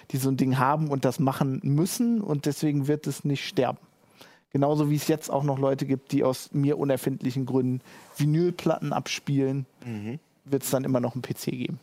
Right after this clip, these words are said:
Speaker 2: Also ich finde, ich sehe das interessanterweise genauso wie du. Ich finde das so interessant, dass es früher so absurd gewesen ist, dass, äh, so Leute wie, keine Ahnung, Steve Wozniak oder so gesagt haben, „In zwanzig Jahren wird in jedem Haushalt ein Computer stehen.“ Und alle haben gesagt, „Oh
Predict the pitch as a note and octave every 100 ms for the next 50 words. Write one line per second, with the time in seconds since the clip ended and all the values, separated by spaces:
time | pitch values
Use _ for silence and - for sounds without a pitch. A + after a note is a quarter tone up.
0 | - B2+ C3 - F3 D3 A2+ - _ C#3
1 | - C#3+ C3 A#2+ C#3+ B2 A#2 B2 B2 A2
2 | A2+ G#2+ G#2 G#2 G2 G#2 G2 F#2 A2+ D#3
3 | G3+ _ - G#2+ - C#3 B2 A2+ A#2+ B2+
4 | C3+ A#2+ C3 C3+ B2+ G#2+ G#2+ - - C#3
5 | D3 C3 G#2+ A2 A2 G2+ C#3+ F3 A#2 G#2
6 | G#2+ G#2 G#2+ F#2+ A#2+ - - - - _
7 | - G#2+ - G2 A2 G#2 G#2+ G2+ G#2 G#2
8 | A2+ - G#2+ G#2+ G#2 G2+ G2 - G2+ G2+
9 | G2+ G#2+ G#2 F#2+ - A2+ G2+ G#2 - A#2+
10 | A2+ G#2 G#2+ G#2 G#2+ G#2+ - G#2+ G2+ -
11 | - - - F#3 G#3 G3+ F#3 - G3 A3+
12 | G3+ F#3+ G#3 G#3 F#3 E3 - F3 F3 A3+
13 | G3+ G3+ F#3 F3+ E3+ E3+ D#3+ D#3 B2 -
14 | F#2+ E2+ G2 D#2 B2 C#3 C3 A#2+ A#2 -
15 | C3+ B2+